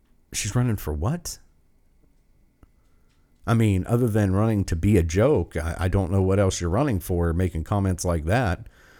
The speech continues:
Um, and this is somebody that somebody would seriously consider to be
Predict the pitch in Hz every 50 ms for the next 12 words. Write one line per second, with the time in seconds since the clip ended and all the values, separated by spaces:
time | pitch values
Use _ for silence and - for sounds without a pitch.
0 | - _ _ - 80 85 85 85 85 85 85 82 80 78 - - _ _ _ _
1 | _ _ _ _ - 95 90 98 107 - - 120 - - 117 113 104 107 110 120
2 | 127 107 90 82 78 - _ - - - - 92 113 120 113 82 78 78 - -
3 | - 82 92 117 123 - - 147 139 127 - 90 82 - - 92 101 127 127 107
4 | 82 71 92 92 90 85 85 80 73